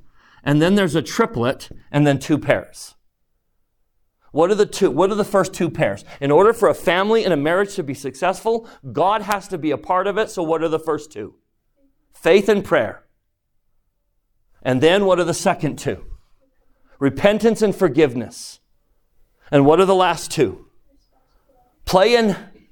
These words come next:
work. Play and work. Now there's a trilogy. If you ask me, in my opinion, that trilogy is charity.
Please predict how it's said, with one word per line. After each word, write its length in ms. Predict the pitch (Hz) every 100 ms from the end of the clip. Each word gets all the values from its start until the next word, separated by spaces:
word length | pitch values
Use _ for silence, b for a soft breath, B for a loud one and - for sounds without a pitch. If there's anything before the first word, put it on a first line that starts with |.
| -
work. 500 | 160 120 - - - _ _ _ _ _ _ _ _ _ _
Play 280 | - 180 175
and 160 | 196 170
work. 420 | 123 - - - _ _ b b b b
Now 380 | 127 143 185 254
there's 260 | 233 202 175
a 60 |
trilogy. 840 | - - 180 147 113 92 98 - _ _ _ _ _ _ _ _ _ b b b b b b b b -
If 180 | 117 135
you 160 | 180
ask 300 | 190 190 -
me, 420 | 170 180 214 214 -
in 160 | 151 139
my 180 | 143 175
opinion, 840 | 190 185 180 175 190 208 - - B B B B
that 380 | 107 143 175 -
trilogy 880 | - 202 165 117 98 107 107 120 - - - _ _ _ _ - - - - - - -
is 160 | 117
charity. 560 | - - 117 98 92 -